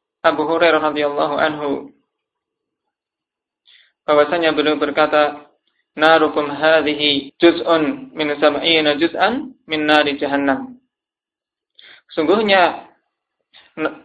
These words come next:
apimu ini, api kalian itu adalah satu bagian saja dari tujuh puluh bagian api neraka jahanam. Maka para sahabat berkata, "Innaha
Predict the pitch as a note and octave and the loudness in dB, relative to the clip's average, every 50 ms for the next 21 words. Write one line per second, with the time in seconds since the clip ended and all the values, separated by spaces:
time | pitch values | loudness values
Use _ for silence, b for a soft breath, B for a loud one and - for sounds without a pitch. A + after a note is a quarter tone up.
0 | _ _ _ - E3+ F3+ F#3 F#3 F#3+ F#3 F3 E3+ D#3+ - E3+ D#3+ D#3+ F3+ G#3 G#3+ | _ _ _ 4 4 4 4 4 0 0 0 -2 -2 -2 -2 -4 -4 -6 -8 -10
1 | - - - - D3+ C#3 D3+ E3 D#3+ E3 E3 D#3+ D#3+ E3 D#3+ D#3 D#3 D#3+ D#3 - | -12 -10 -4 -2 -2 0 0 0 2 4 2 2 4 2 0 0 -2 -8 -8 -8
2 | E3 G3 B3 - _ _ _ _ _ _ _ _ _ _ _ _ _ _ _ _ | -10 -10 -10 -14 _ _ _ _ _ _ _ _ _ _ _ _ _ _ _ _
3 | - E3+ D#3+ D#3 D#3+ D#3 D#3 D3+ G3+ - F3+ F3+ F3+ F3 E3+ D#3+ D#3 D3 - - | 2 2 4 6 6 6 6 4 4 2 0 0 0 -2 -2 -2 -2 -4 -6 -10
4 | - _ _ _ _ _ - - G3+ G3 - - D#3+ D3+ D3 C#3 D3 D#3 D3 E3+ | -20 _ _ _ _ _ 0 2 2 2 2 2 2 2 2 0 -2 -4 0 0
5 | E3 D#3+ D#3 D3 D#3+ F#3+ A#3 C4 B3 - - _ _ _ _ - E3+ D#3 - E3 | 0 2 2 2 2 2 -2 -2 -6 -12 -18 _ _ _ _ -6 -6 -4 -4 -4
6 | D3 C#3+ D#3 D3 D3 D3 D3 C#3+ C#3 C3+ C#3+ D3 D3+ D#3+ E3 F3 - _ _ _ | -4 -4 -4 -4 -4 -2 -2 -4 -4 -2 0 0 0 0 -2 -8 -12 _ _ _
7 | _ _ _ _ - D#3+ D3+ C#3+ D3+ D3+ D3 C#3+ C#3 C#3 C#3 C#3+ C#3+ C3+ D3 C#3 | _ _ _ _ -4 -4 -4 -2 -2 -2 -2 0 -2 -2 -2 -4 -6 -6 -4 -4
8 | C#3+ C#3 C#3 C3+ B2+ B2 B2+ - - _ _ _ _ _ _ _ _ _ _ _ | -2 -2 -2 -2 -2 -4 -8 -14 -18 _ _ _ _ _ _ _ _ _ _ _
9 | _ _ _ _ _ _ _ _ _ _ _ _ _ _ b b b b b b | _ _ _ _ _ _ _ _ _ _ _ _ _ _ b b b b b b
10 | - D#3 D#3+ D3 E3 D#3+ E3+ D#3+ D#3+ D#3+ D#3+ F3 E3+ F3+ E3 E3 E3 E3 - - | 0 0 2 2 4 4 4 4 4 2 0 0 -2 0 0 0 -2 -2 -4 -8
11 | - D#3+ D3+ - E3+ E3 F3 E3+ E3 E3 - - - F#3+ F#3 F3 D#3+ D#3 D#3 D3+ | -8 -8 -2 0 0 2 4 2 2 2 -2 -6 -6 -6 -4 -2 -2 -4 -2 0
12 | D3+ | 0